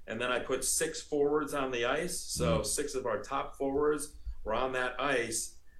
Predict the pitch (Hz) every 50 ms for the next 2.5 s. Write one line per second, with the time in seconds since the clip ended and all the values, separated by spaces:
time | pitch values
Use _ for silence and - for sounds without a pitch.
0 | - - - - - - 123 123 120 120 117 113 117 117 117 113 113 110 113 -
1 | - - - 180 190 160 131 120 117 117 117 - - - - - - - - -
2 | 131 131 131 139 135 131 135 135 135 -